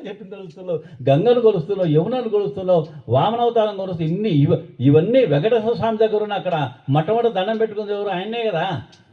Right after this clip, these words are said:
ఏం సార్? ఆ. కాబట్టి ఇంతమందిని నువ్వు కొలుస్తూ వాళ్ళందరికీ లేనిది బాబా దగ్గరికి వచ్చారు కానీ ఇంక క్వశ్చన్లు వస్తాయి.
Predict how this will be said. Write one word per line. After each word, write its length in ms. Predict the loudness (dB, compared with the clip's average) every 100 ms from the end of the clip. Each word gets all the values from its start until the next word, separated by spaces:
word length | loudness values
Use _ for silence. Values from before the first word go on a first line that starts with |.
| _ _ _ _ _ _ _
ఏం 140 | -10 -8
సార్? 240 | -8 -10 -12 _ -20 -20 _ -6
ఆ. 300 | -4 -2 -4 -8 -16 -20 _ _ _ _ _ _ _ _ _ _ _ 0
కాబట్టి 280 | 2 2 0
ఇంతమందిని 760 | -2 -2 -2 0 2 2 2
నువ్వు 160 | 2 2
కొలుస్తూ 260 | 2 2 2
వాళ్ళందరికీ 880 | 2 0 -2 -2 0 2 0 0 2
లేనిది 260 | 2 0
బాబా 320 | -2 0 2
దగ్గరికి 300 | 2 2 2
వచ్చారు 280 | 0 2 0
కానీ 140 | 0 -2
ఇంక 100 | -4
క్వశ్చన్లు 480 | -6 -6 -6 -8
వస్తాయి. 280 | -8 -8 -12